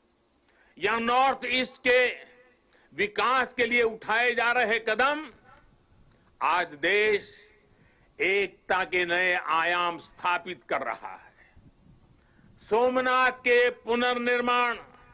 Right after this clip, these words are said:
सरदार पटेल ने भारत के सांस्कृतिक गौरव को लौटाने का जो यज्ञ शुरू किया था, उसका विस्तार देश ने अयोध्या में भी देखा है।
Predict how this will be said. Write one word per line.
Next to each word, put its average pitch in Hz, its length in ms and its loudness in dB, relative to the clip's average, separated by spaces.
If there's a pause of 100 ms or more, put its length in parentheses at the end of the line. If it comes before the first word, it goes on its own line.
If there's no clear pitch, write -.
(800)
सरदार 220 540 0 (100)
पटेल 220 440 0
ने 311 360 0 (1000)
भारत 208 600 0
के 196 200 0
सांस्कृतिक 190 920 -4
गौरव 202 380 2
को 208 220 0 (1040)
लौटाने 185 800 0
का 170 180 -2
जो 160 200 -2
यज्ञ 208 480 -2
शुरू 185 340 -2
किया 139 340 -6
था, - 280 -16 (840)
उसका 233 360 0
विस्तार 302 720 0 (920)
देश 214 340 0
ने 262 240 0 (880)
अयोध्या 180 640 0
में 233 200 0
भी 180 180 0
देखा 131 520 -4
है। - 220 -18